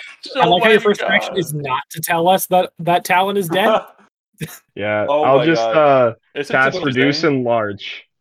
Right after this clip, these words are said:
Speaker 3: <laughs> I'm gonna cast Reduce Enlarge on the, on the bag of holding, the body bag.
Speaker 1: Oh,
Speaker 3: And
Speaker 1: no.
Speaker 3: <laughs> I'm just gonna scoop him straight into it.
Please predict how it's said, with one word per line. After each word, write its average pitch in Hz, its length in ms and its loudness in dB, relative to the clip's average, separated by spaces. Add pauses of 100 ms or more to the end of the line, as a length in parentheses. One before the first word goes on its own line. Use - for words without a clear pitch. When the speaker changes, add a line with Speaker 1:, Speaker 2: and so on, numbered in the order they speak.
Speaker 3:
<laughs> - 180 -20 (100)
I'm - 1500 -2
gonna 123 160 -2
cast 135 240 -2
Reduce 120 320 -4
Enlarge 104 380 -4
on 98 180 -10
the, 92 420 -8
on 98 100 -10
the 95 60 -10
bag 98 280 -6
of 92 80 -16
holding, 101 320 -6
the 98 60 -8
body 92 260 -6
bag. 117 400 -2 (100)
Speaker 1:
Oh, 180 320 2
Speaker 3:
And 165 120 -4
Speaker 1:
no. 170 840 4
Speaker 3:
<laughs> - 20 4
I'm 190 80 4
just - 160 -4
gonna 117 240 0
scoop - 600 -2
him 123 120 0
straight 120 460 -2
into 104 320 -6
it. 98 160 -2